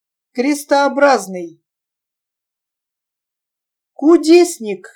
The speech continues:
колдун, волшебник, предсказатель. Кумир,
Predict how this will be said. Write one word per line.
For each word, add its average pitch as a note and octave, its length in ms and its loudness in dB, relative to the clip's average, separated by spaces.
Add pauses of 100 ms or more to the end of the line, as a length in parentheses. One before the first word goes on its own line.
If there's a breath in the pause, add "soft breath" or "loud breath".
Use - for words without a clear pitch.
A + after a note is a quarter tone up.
(140)
колдун, C4 720 0
волшебник, C4 920 -2
предсказатель. A3+ 1040 -6 (1700)
Кумир, D4 540 0